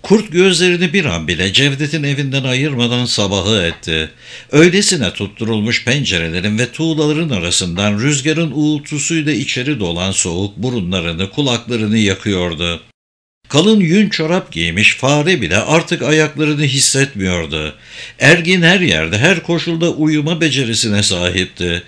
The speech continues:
Sımsıkı sarıldığı battaniyenin içinde dakikada beş kez kafası düşüyor ama uyanmadan eski haline dönüp uyumaya devam ediyordu.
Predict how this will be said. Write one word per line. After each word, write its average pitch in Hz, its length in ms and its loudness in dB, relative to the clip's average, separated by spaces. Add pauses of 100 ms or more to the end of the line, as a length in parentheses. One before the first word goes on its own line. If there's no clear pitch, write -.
(260)
Sımsıkı 190 540 2
sarıldığı 165 600 0
battaniyenin 147 800 0
içinde 95 500 2
dakikada 156 640 0
beş 175 280 4
kez 151 260 0
kafası 135 480 -4
düşüyor 107 500 0 (240)
ama 170 240 2
uyanmadan 160 720 2
eski 143 320 -2
haline 90 360 0
dönüp 87 280 -2
uyumaya 143 600 0
devam 107 440 0
ediyordu. 92 680 -2